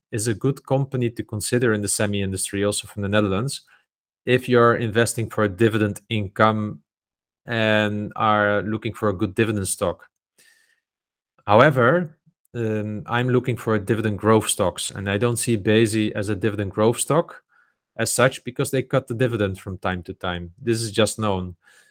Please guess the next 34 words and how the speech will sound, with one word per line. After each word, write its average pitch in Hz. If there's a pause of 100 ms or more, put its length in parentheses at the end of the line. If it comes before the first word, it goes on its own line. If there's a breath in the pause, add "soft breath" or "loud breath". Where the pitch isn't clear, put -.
(120)
So 127
it 127
really 143
depends 123
on 117
your 107
investing 113
philosophy. 139 (240)
I 113
think 117
you 117
would 113
do 113
really 120
well 113
over 131
the 113
years 110
with 101
Besi 104
from 107
a 104
dividend 104 (680)
point 120
of 110
view, 110
and 107
on 123
average, 113
I 117
would 113
expect -
dividend 117
growth, 143